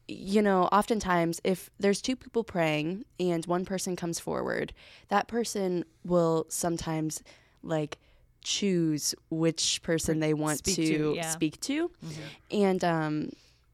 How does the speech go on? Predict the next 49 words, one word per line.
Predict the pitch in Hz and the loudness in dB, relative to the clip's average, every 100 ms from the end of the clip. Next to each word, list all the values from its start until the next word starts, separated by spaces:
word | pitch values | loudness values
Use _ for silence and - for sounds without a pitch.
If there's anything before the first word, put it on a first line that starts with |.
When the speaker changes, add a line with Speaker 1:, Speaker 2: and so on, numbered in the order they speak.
| _ | _
Speaker 1:
so | - - | -4 0
let's | 202 233 - | 2 2 2
say, | 196 185 170 | 4 4 4
like, | 170 160 160 - - | 2 0 0 -4 2
I'm | 185 208 208 | 6 6 2
coming | 202 180 | 0 0
up | 165 | -2
for | 180 | -6
prayer | - 165 156 156 151 | -4 0 2 2 0
and | - 160 156 156 | -2 -2 -2 -2
I'm | - 170 | 0 0
getting | 175 175 | 2 0
prayed | 165 160 156 | 0 -2 -2
for | 160 156 | -2 -4
by | 147 156 151 - _ - | -2 -2 -4 -6 _ -6
Matt | 170 156 151 - - - | -2 -2 -4 -8 -12 -4
and | 165 151 151 - | -2 -2 -6 -6
Maggie, | 160 156 - - 185 180 - - - _ _ | -6 -6 -8 -6 -6 -8 -14 -20 -20 _ _
and | 180 170 165 160 - | 2 2 2 -2 0
I'm | 170 180 | 2 2
sharing, | 190 - 147 147 156 180 | 0 -2 -2 -2 -4 -4
and | 160 - | -6 -4
I | 156 156 151 151 156 _ _ _ | -4 -4 -4 -4 -6 _ _ _
look | 175 185 208 | -4 -2 -2
to | - | -2
Maggie, | 170 156 156 - | -2 -2 -4 -4
and | 165 | -2
I'm | 160 | -2
just | 160 156 | -2 -2
sharing | - 156 151 147 - | -2 -2 -2 -4 -6
and | 156 | -6
sharing | - 156 151 147 | -4 -4 -4 -6
and | 147 | -8
sharing | - - 147 | -8 -6 -4
and | 151 151 | -4 -4
telling | 160 156 156 151 - - _ | -4 -4 -4 -6 -12 -20 _
Maggie | 156 151 151 147 | -6 -2 -2 0
every | 170 175 | 2 2
bad | 165 156 151 | 2 0 0
thing | 156 151 | -2 -2
that's | 147 | -4
ever | - 156 | -4 -2
happened | 151 147 151 151 | 0 -2 -2 -2
to | 175 | -2
me | |
in | 147 | -2
my | 147 | -2
Speaker 2:
<laughs> | 143 | 0
Speaker 1:
life. | - 143 | -2 -4